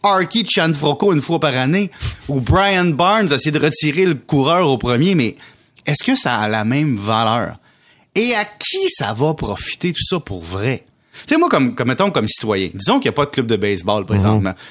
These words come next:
Speaker 1: Il n'y a pas de pollution des équipes et des touristes qui s'en viennent, qui s'en vont, d'accord ? Il y a peut-être moins de touristes qui viennent, mais qui va voir les Brewers de Milwaukee puis qui décide de vivre Milwaukee ?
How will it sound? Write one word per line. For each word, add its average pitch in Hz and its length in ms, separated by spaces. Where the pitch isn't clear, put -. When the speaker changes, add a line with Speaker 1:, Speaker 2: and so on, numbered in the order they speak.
Speaker 1:
Il 117 40
n'y 117 40
a 117 40
pas 135 180
de 135 60
pollution 123 560
des 98 220
équipes 117 320
et 104 40
des 92 140
touristes 107 340
qui - 120
s'en 95 180
viennent, 104 160
qui - 100
s'en 92 220
vont, 147 160
d'accord ? 151 500
Il - 40
y - 20
a - 20
peut-être 107 220
moins 113 180
de 107 40
touristes 110 380
qui - 100
viennent, 156 300
mais 110 160
qui 392 260
va 175 240
voir 175 220
les 143 140
Brewers 156 520
de 127 100
Milwaukee 131 680
puis - 100
qui 117 60
décide 120 320
de 135 120
vivre 120 500
Milwaukee ? 127 760